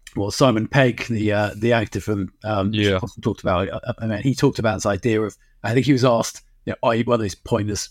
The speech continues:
Speaker 1: sort of questions in an interview, uh, you know, "Are you a good dad?" And he was just like, "Well,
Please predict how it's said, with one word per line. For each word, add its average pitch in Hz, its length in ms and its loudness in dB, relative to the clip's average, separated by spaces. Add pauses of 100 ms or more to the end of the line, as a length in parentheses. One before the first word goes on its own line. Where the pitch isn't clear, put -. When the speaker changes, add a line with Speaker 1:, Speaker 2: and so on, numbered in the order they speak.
Speaker 1:
sort - 160 -4
of 82 60 -6
questions 98 460 0
in 98 120 -2
an 104 100 0
interview, 95 420 -2 (480)
uh, 101 340 -4
you 113 100 -4
know, 95 100 -2 (140)
"Are 127 80 4
you 120 140 4
a 113 40 0
good 101 240 -2
dad?" 92 440 -4 (440)
And 101 100 -4
he 107 60 -2
was 98 80 -6
just 101 120 -6
like, 117 180 2
"Well, 120 320 0